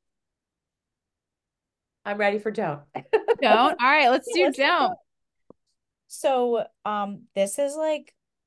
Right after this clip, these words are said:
Speaker 3: a big thing for me. If you guys haven't noticed that I'm, like, super organized and I just like to things, like things to be a certain way,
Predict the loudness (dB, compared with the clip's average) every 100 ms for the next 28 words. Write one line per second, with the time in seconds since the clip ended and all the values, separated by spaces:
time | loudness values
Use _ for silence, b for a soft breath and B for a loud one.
0 | _ -4 -2 -2 -2 -6 -8 -8 -8 -10
1 | -10 -6 -6 -6 -4 -4 -4 -14 _ _
2 | -20 -20 _ -14 -10 -6 -6 -6 -10 -6
3 | -4 -4 -6 -8 -8 -4 -2 -2 -4 -6
4 | -6 -4 -4 -4 -6 -8 -10 -8 -6 -4
5 | -2 -2 -4 -4 -4 -4 -6 -6 -8 -4
6 | -4 -4 -8 -6 -6 -8 -14 _ 0 2
7 | 2 -2 -2 -6 -6 -4 -4 -4 -2 -2